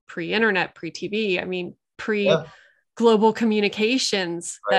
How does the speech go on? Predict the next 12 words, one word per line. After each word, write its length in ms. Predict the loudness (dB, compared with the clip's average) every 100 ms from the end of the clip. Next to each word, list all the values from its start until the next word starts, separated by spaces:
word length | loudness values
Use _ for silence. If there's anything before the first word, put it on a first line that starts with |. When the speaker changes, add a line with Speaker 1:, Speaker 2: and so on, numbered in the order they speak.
| 0
Speaker 1:
that 80 | -4
everyone 400 | -2 -2 -2 -4
is 160 | -6
coming 240 | -8 -6 -4
up 160 | -4
with 120 | -6 -8
these 200 | -8 -6
stories 440 | -4 -2 -4 -4
that 120 | -6
are 160 | -8 -8 -8
very 380 | -4 -2 0 -2
similar. 680 | -4 -4 -4 -2 -4 -6